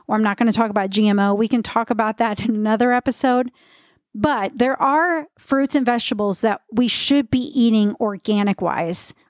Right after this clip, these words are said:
I always buy organic apples and potatoes. Those are two things that I always buy organic.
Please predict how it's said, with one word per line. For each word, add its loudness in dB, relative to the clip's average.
I 0
always 0
buy -2
organic 0
apples -2
and -4
potatoes. -2
Those 2
are 2
two 0
things -2
that 0
I 0
always -2
buy -2
organic. -8